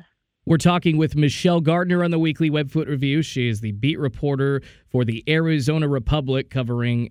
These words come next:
Arizona State Sun Devils football and basketball. Just a couple more questions before we let you go. Uh, keying in on the Ducks matchup against A S U, obviously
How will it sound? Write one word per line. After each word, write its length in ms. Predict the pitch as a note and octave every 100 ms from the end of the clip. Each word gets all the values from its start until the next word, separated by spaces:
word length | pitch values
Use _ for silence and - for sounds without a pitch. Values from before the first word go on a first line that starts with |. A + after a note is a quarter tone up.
| -
Arizona 420 | B2 B2+ A#2 A#2
State 280 | A2+ - B2
Sun 240 | - B2+ B2
Devils 280 | A#2+ A2+
football 520 | - D#3 C#3+ C#3+ C#3 -
and 260 | C#3+ C#3+
basketball. 540 | B2+ B2+ B2+ - B2 A#2+
Just 180 | A2+ A2+
a 60 |
couple 320 | - F3+ F3
more 140 | D#3+ D3
questions 600 | - C#3+ C3 C3 A#2 -
before 600 | - A#2+ - B2+ B2+ B2+
we 140 | A#2 A#2+
let 240 | A#2+ -
you 80 | A2
go. 360 | A#2+ A#2 A2
Uh, 220 | G2+ A2+ A2+ - - _ -
keying 280 | B3 B3
in 100 | G3
on 160 | F3 D3+
the 100 | C3
Ducks 580 | A2+ C3+ D3 D3+ - - - _ _ _ -
matchup 520 | C3 C#3 D#3 D3 A2+
against 480 | A#2+ A2 B2+ C#3 -
A 180 | A2+ A#2
S 220 | A2+ -
U, 360 | A2+ A2+ A#2+ -
obviously 1000 | G#2 C3 F3 D#3+ D#3 D3+ - C#3+ C#3 -